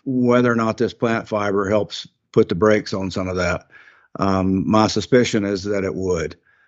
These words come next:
um, because two things. One, there's evidence to show that this plant fiber is helpful. And another,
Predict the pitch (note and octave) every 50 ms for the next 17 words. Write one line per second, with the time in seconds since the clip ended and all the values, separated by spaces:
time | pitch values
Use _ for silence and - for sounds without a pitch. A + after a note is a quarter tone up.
0 | _ _ _ _ - - - F#2 F#2 F#2 F#2 F#2+ F#2+ F2 G#2 - - A#2 A2 G#2
1 | - - - - - - C#3 C3 C3 B2 G#2 F#2 F#2 F#2+ F2 G2 A2+ A#2+ B2+ B2+
2 | A#2+ A2 G#2 G2+ G2 G2 G2 - - A2 G#2 F#2+ A#2 A#2+ A#2+ A2 G#2+ G#2+ E2+ -
3 | - G#2 - - C3+ B2+ A#2+ A#2 G#2 G2+ G2 - G#2+ F#2 - - A#2+ G#2+ G#2 G2
4 | - - G#2+ G#2 G2+ G2 G2 G2 F#2 F2+ A2+ A2 A2 G#2+ - - G2 F#2+ F#2+ F#2+
5 | - - - - _ - - G#2+ A2 A2+ A#2+ C3 C#3+ D#3 D3 A#2 A2 G#2+ -